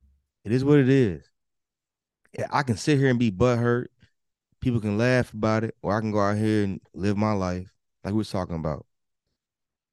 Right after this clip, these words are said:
I just got, we gotta do our thing. I feel bad for my man. It look, it look, it look insane.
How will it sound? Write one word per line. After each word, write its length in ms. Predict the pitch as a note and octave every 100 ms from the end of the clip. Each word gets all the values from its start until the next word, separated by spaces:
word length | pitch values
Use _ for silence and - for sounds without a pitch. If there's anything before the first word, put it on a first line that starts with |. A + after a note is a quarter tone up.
| _
I 60 |
just 120 | E2+ F2
got, 200 | F#2 -
we 80 | G2+
gotta 200 | G#2 F#2+
do 160 | G2+
our 100 | G#2
thing. 440 | G#2 B2+ D3 A#2+ F2 _ _ _ _ _
I 40 | -
feel 200 | - E2+
bad 340 | D#2 G#2+ B2
for 80 | B2
my 140 | G#2 G2
man. 420 | G2 G2 G#2 G2+
It 120 | -
look, 180 | A#2+ C3+
it 100 | C3+
look, 280 | E3+ B2+ - - _ _ _ _ _ _ _
it 80 | -
look 240 | D3 E3 D#3
insane. 680 | E2+ D2 - G2+ F#2 C#2+